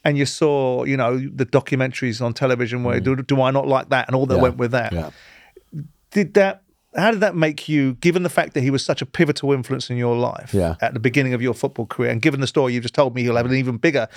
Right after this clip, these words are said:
Speaker 2: Yeah.
Speaker 1: influence in your life and more value.
Speaker 2: Mm.
Speaker 1: Did that, did that, did that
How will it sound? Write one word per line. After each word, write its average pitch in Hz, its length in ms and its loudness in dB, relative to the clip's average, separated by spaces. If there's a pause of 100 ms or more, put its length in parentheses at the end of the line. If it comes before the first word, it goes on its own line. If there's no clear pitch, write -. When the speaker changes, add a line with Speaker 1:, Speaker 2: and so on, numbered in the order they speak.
Speaker 2:
Yeah. 82 140 -2
Speaker 1:
influence 123 300 -2
in 123 60 0
your 117 100 2
life 113 140 2
and 127 80 0
more 123 140 2
value. 113 460 0
Speaker 2:
Mm. 95 260 0 (640)
Speaker 1:
Did 208 200 4
that, 202 300 0
did 180 140 2
that, 185 260 2
did 170 140 0
that 180 220 2